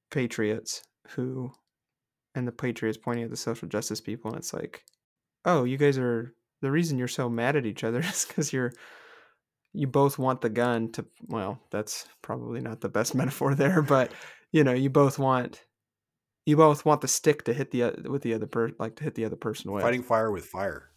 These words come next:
Speaker 1: Yeah, exact-, yeah. I just, I'm not one for metaphors today.
Speaker 2: Y-, you're trying to, you, you were trying to come up with your own metaphor, and I just, I just cheated and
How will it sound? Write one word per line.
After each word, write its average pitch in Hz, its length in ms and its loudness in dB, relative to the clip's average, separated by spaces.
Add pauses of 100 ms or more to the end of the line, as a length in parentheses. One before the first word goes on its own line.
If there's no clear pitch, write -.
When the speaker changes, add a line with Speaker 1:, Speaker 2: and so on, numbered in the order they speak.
Speaker 1:
Yeah, 147 300 2
exact-, 113 320 -4
yeah. - 240 -4 (420)
I 110 120 -4
just, - 320 -18 (1200)
I'm 135 60 -2
not 127 140 2
one 113 140 0
for 95 120 -10
metaphors - 440 -8
today. - 300 -10 (140)
Speaker 2:
Y-, - 80 -12 (120)
you're 117 160 -2
trying 117 260 0
to, 107 60 -6
you, 113 240 -4
you 135 120 2
were 143 80 6
trying 143 260 4
to 113 60 -8
come 117 180 -6
up 113 140 -4
with 101 100 -6
your 92 140 -6
own 101 140 -6
metaphor, 87 600 -14
and 92 80 -10
I 101 100 -4
just, 98 300 -6 (760)
I 107 120 -4
just - 360 -6
cheated 95 440 -4
and 82 220 -20